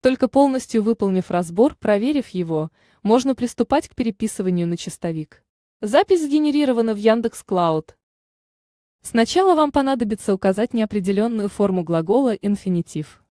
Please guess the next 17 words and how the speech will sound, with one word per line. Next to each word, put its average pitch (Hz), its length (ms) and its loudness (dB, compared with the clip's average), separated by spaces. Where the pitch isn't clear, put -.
Для 202 200 2
этого 330 260 4
нужно 294 280 2
поставить 226 460 0
слово 202 340 2
в 190 60 -6
форму, 269 460 2
отвечающую 269 720 -2
на 226 80 0
вопрос 214 340 -2
«что - 220 -2
делать?» 156 520 -6
или 247 160 4
«что 415 240 4
сделать?». 190 580 0
Обратите 233 540 0
внимание, 170 680 -4